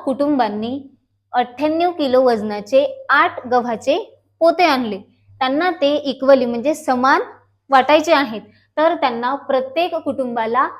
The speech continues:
किती गहू, किती किलो गहू मिळतील, असा प्रश्न विचारलेला आहे. चला, आता आपण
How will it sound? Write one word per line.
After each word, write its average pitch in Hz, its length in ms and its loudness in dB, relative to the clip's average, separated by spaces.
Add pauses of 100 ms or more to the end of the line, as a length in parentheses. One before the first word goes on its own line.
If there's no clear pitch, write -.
(380)
किती 302 280 2 (360)
गहू, 247 320 2 (160)
किती 285 220 -2
किलो 277 300 4 (220)
गहू 233 280 2 (160)
मिळतील, 269 380 0
असा 262 160 -4
प्रश्न 254 360 -4 (340)
विचारलेला 320 480 4
आहे. 262 200 -2 (320)
चला, 277 160 6
आता 220 220 2
आपण 226 300 -8